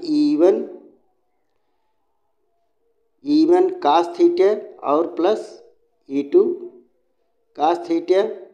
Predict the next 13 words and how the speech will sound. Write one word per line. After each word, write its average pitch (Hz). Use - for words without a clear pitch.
और 170
ये 202
भी 196
मालूम 170
है 175
कि 202
ई 170
वन 180
और 180
ई 165
टू 180
बराबर 156
है, 175